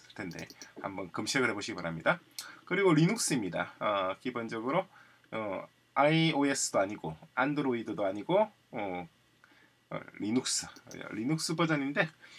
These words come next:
요 리눅스 버전을 그대로 쓸 수도 있고 또는 월 크로니움 버전을 쓸 수도 있습니다.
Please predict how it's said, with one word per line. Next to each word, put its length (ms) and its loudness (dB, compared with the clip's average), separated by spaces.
요 140 6
리눅스 560 2
버전을 680 6
그대로 520 2
쓸 240 0
수도 380 -2
있고 500 2
또는 320 4
월 420 4
크로니움 640 -4
버전을 380 -4
쓸 160 -4
수도 220 -10
있습니다. 400 -14